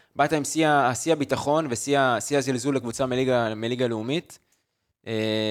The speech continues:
וחשבת שאתה לוקח את המשחק הזה בהליכה, והתבדית כמו ענק שנה שעברה, ואני מקווה מאוד שזה לא יקרה גם, אה, ביום שני. אה,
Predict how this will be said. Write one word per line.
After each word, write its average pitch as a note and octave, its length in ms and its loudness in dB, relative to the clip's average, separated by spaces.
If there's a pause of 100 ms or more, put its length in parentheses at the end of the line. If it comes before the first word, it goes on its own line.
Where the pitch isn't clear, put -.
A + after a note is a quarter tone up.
(220)
וחשבת B2+ 300 -4
שאתה A2+ 220 -4
לוקח B2 200 0
את - 60 -12
המשחק A#2 260 -6
הזה A#2 140 -4
בהליכה, G#2 460 -2 (420)
והתבדית G2+ 680 -4 (560)
כמו A#2 200 -2
ענק C3 200 0
שנה B2+ 180 -2
שעברה, A#2+ 400 0
ואני A#2+ 80 -4
מקווה A2+ 200 -4
מאוד B2 140 -4
שזה A2+ 140 -6
לא A2 60 -2
יקרה A2 160 -6
גם, G#2 220 -8
אה, F#2+ 200 -6
ביום G#2 160 -6
שני. A#2 300 -6 (840)
אה, G#2 60 -8